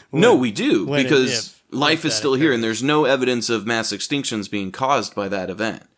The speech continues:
Speaker 1: So maybe there might be a couple more cases of cancer or something, but as far as us being melted, not gonna happen. Um,
Speaker 2: Well, I mean, you're
Speaker 1: and
Speaker 2: not
Speaker 1: the
Speaker 2: gonna
Speaker 1: thing
Speaker 2: walk
Speaker 1: about
Speaker 2: outside and get instantly melted, obviously, no. But you're gonna,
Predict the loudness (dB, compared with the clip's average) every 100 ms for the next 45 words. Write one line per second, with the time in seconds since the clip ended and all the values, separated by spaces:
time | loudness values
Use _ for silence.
0 | _ _ -14 -4 0 4 4 2 0 -2
1 | -2 -6 -6 -6 -6 -8 -8 -12 -10 -6
2 | -4 -4 -4 -4 -6 -6 -6 -6 -4 -6
3 | -8 -18 _ -6 -2 0 0 0 -2 -2
4 | -4 -4 -2 -4 -2 -4 -4 -8 -8 -4
5 | -4 -6 -12 -14 -18 -20 -20 _ _ _
6 | _ _ -2 0 0 0 -2 -4 -4 0
7 | 2 4 4 4 6 4 4 2 0 -2
8 | -2 -4 -4 -4 -6 -8 -10 -6 -4 -4
9 | -8 -12 -8 -6 -6 -6 -12 -10 -10 -12
10 | -16 -12 -10 -8 -10 -14 -12 -8 -8 -6
11 | -4 -2 -2 -4